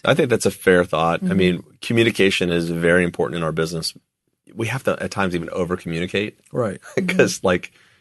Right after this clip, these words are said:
Speaker 1: you know, you can't just walk down their office and kick
Speaker 3: Right.
Speaker 1: your feet up and have a conversation.
Speaker 3: Right.
Speaker 1: So we have become very good at communication.
Speaker 3: Yeah, I, I believe that.
Speaker 1: You know,
Speaker 3: You'd have to.
Speaker 1: To the extent that the leader can communicate well,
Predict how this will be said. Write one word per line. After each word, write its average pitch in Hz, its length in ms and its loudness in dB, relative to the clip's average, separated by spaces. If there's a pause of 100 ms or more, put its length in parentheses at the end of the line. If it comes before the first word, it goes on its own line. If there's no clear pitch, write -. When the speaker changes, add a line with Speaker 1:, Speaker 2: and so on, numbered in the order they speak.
(100)
Speaker 1:
you 104 80 2
know, 95 80 4
you 98 180 0
can't 113 220 2
just 104 160 -2
walk 98 180 4
down 92 180 4
their 85 160 2
office 90 420 2
and 85 300 -4 (180)
kick 135 100 0
Speaker 3:
Right. 180 60 0
Speaker 1:
your - 80 0
feet 92 200 0
up 82 120 0
and 90 100 -2
have 82 100 -2
a 82 40 -6
conversation. 82 460 0 (180)
Speaker 3:
Right. 85 100 -10
Speaker 1:
So 85 380 2 (340)
we 123 180 6
have 117 140 6
become 92 260 2
very 85 180 2
good 82 100 0
at - 60 -8
communication. 82 480 -4
Speaker 3:
Yeah, 139 80 0
I, 160 320 2
I 180 40 2
believe 143 540 2
that. 55 280 -12
Speaker 1:
You - 100 0
know, - 120 6
Speaker 3:
You'd 151 120 4
have 170 400 2
to. - 320 -8
Speaker 1:
To - 140 2
the 127 100 6
extent 107 340 2
that - 80 -20
the 92 120 2
leader 90 280 2
can 87 160 -4
communicate 85 640 -4
well, 78 420 0